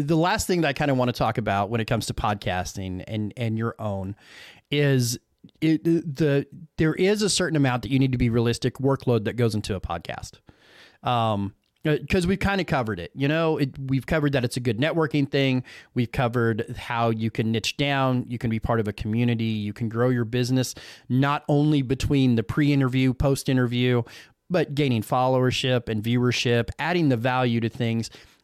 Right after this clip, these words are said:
But there is some work that goes behind a podcast. Uh, that, that's a hundred percent. It's, it's, you don't look like, like, look at Alex, his setup, it's all crisp and clean and,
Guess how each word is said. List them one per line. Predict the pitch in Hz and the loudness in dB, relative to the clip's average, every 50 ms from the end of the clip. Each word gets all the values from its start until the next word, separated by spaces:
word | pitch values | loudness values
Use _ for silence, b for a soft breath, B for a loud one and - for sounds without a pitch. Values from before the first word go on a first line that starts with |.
| B _ | B _
But | - 151 175 - | -6 -6 -2 0
there | 233 240 247 | 0 2 2
is | 240 - | 2 0
some | - 208 180 156 | 0 0 0 2
work | 139 135 127 107 - - | 2 2 2 0 -2 -4
that | - 117 90 | -4 -4 -2
goes | - 120 113 101 | 0 0 -2 -2
behind | - 92 90 98 90 85 | -2 -6 -8 -8 -8 -8
a | 78 | -10
podcast. | - - 53 - - - - - - - - - - B B B B B B B | -10 -10 -10 -10 -10 -14 -14 -14 -14 -16 -20 -20 -20 B B B B B B B
Uh, | 107 120 123 123 120 | -4 -2 -2 -2 -2
that, | 120 147 147 143 | -2 -2 -2 -2
that's | - 156 147 - - | 0 -2 -2 -2 -2
a | 123 | -4
hundred | 120 - - 156 151 143 131 123 | -2 -2 -2 0 0 0 0 -2
percent. | - 117 107 - - 92 73 60 - - - - | -2 -4 -4 -4 -6 -8 -10 -12 -12 -14 -10 -6
It's, | 127 123 117 - - - - - | -6 -6 -6 -6 -10 -12 -12 -8
it's, | - 139 135 131 - - | -6 -4 -4 -4 -6 -6
you | 147 135 151 | -4 -2 0
don't | 165 180 151 | 0 0 0
look | 160 156 151 147 - B B B B B | 0 0 0 -2 -4 B B B B B
like, | 156 170 - 170 | -2 -2 0 0
like, | 170 165 151 - | 0 -2 0 -2
look | 190 208 - | -2 -2 0
at | 190 | -2
Alex, | - 151 147 135 120 117 - | -2 -2 -2 -4 -4 -2 0
his | 180 190 190 - | 0 0 0 0
setup, | 208 190 170 165 165 165 - - | 0 2 2 2 2 0 0 -2
it's | - 139 - - 156 | -4 -4 -2 0 0
all | 123 113 110 | 2 0 0
crisp | - - - - 180 175 175 156 - - - - | -2 -4 -4 -2 0 0 0 0 -2 -4 -4 -4
and | 123 113 104 | -4 -2 -4
clean | - - - 185 170 160 160 160 156 151 147 127 | -4 -2 0 0 2 2 2 2 2 2 2 2
and, | 110 104 104 | 2 0 -4